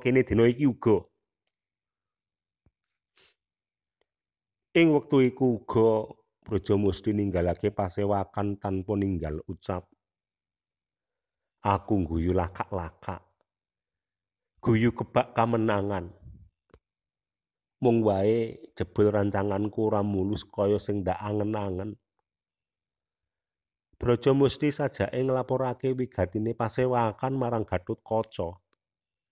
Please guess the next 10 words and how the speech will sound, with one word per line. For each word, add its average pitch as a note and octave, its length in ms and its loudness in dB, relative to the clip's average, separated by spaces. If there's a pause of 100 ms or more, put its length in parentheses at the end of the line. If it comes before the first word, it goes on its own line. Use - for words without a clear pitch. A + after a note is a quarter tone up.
(1040)
Telik G#2+ 300 -2
sandi G#2 340 0
kang G#2+ 240 0
tak G2+ 160 -4
sebar G#2+ 480 -2
caos G#2+ 320 -2
lapuran A2 640 -4
menawa A2 380 -2
Gatotkaca - 720 -4
banget F#2+ 320 -6